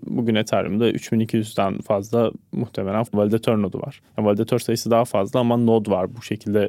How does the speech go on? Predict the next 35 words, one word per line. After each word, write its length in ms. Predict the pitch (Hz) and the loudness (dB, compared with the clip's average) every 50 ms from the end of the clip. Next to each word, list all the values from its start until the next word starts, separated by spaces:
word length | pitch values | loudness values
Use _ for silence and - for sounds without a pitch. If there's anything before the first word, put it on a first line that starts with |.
| - - | -2 0
ağa 260 | - 110 110 107 107 | 0 2 4 2 2
katkı 380 | 107 - 110 104 - - - - | 2 0 -2 -2 -2 -8 -6 -2
sağlayan. 440 | - 92 95 - - - 113 110 - _ _ _ - | -2 -2 -2 -2 -4 -6 -6 -6 -8 _ _ _ 0
Ve 120 | 139 127 120 | 2 4 4
bunların 280 | 127 131 135 139 147 | 4 4 4 4 4
hepsi 280 | 143 143 135 - - - | 2 0 0 -2 -8 -2
kolektif 520 | - - 127 120 123 - - 156 156 - | 2 2 4 4 2 0 -2 -4 0 0
bir 60 | 135 | -2
şekilde 540 | 127 - 117 110 - 110 104 101 123 160 180 | 0 0 -2 0 0 -2 -2 0 0 0 -2
senin 260 | - - 135 127 131 | 0 0 0 0 2
o 100 | 127 135 | 0 0
parayı 280 | 139 - 135 117 110 107 | 0 2 2 2 4 4
gerçekten 500 | 123 123 127 - - 117 - 117 113 113 | 4 4 2 2 -2 -2 0 2 2 4
diğer 160 | 113 117 117 | 4 4 4
insana 300 | 117 117 - - 113 107 | 4 0 0 0 0 2
gönderdiğin 540 | 104 104 104 104 107 107 110 107 113 117 117 | 2 2 2 4 4 4 2 4 2 2 2
üzerinde 580 | 110 98 - 98 - - 120 127 151 170 190 - - _ _ | 2 2 2 0 0 0 0 0 0 0 0 -4 -10 _ _
anlaşmaya 520 | 123 117 117 120 117 - - 123 113 107 | 2 4 4 4 2 2 2 2 4 4
varıyorlar, 380 | 98 92 90 90 87 87 95 - | 2 2 0 0 0 -2 -2 0
konsensüse 580 | - 110 107 104 - 110 101 104 - - 95 | 0 0 0 0 0 0 0 0 0 -2 -2
varıyorlar. 440 | 87 - - 85 - - - - - _ _ _ | -2 0 -2 -2 -2 -2 -4 -6 -8 _ _ _
Bu 100 | - 160 | 2 2
temelde 420 | 160 - 170 135 117 107 95 92 101 | 4 4 4 4 4 4 4 2 0
farklılığı 540 | - - 104 98 - - 104 101 104 98 95 | 2 2 0 0 0 -2 0 2 4 4 4
yaratan 440 | 90 90 - 101 - - 98 95 | 2 2 0 -2 -2 -2 -2 -2
kısım. 360 | - - - - - 185 233 - _ _ _ - | -4 -6 -8 -4 -2 -2 -2 -4 _ _ _ 0
Ama 220 | - 151 147 151 | 2 2 2 4
bu 80 | 165 175 | 4 4
farklılık 440 | 160 - 127 117 117 151 170 185 - | 4 6 4 4 4 2 0 2 2
aynı 180 | 156 147 131 | 2 4 4
zamanda 300 | 117 107 101 110 143 165 | 4 4 4 4 4 4
li-, 160 | 165 147 127 - | 2 0 0 -2
çeşitli 380 | - - 127 - - 170 170 | -2 -2 -2 -2 0 2 4
limitasyonlar 680 | 160 143 139 135 139 131 - - 139 131 127 127 123 117 | 4 4 4 4 2 2 2 2 2 2 4 4 2 2
getiriyor. 500 | 107 104 95 - - - - - - | 2 -2 -4 -4 -12 -12 -10 -10 -10